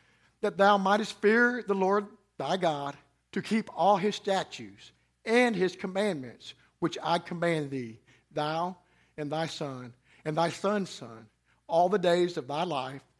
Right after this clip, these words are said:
that they, that thy days may be prolonged. Hear therefore,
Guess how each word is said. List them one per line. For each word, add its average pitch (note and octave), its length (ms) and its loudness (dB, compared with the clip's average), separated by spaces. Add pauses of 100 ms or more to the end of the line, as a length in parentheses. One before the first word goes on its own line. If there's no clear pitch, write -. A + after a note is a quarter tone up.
(420)
that D3+ 200 -6
they, F3+ 300 2 (260)
that - 180 -6
thy E3+ 160 4
days F#3+ 580 2
may E3 120 0
be D#3+ 140 -2
prolonged. D#3 680 -4 (1080)
Hear A3+ 300 4
therefore, E3+ 640 -2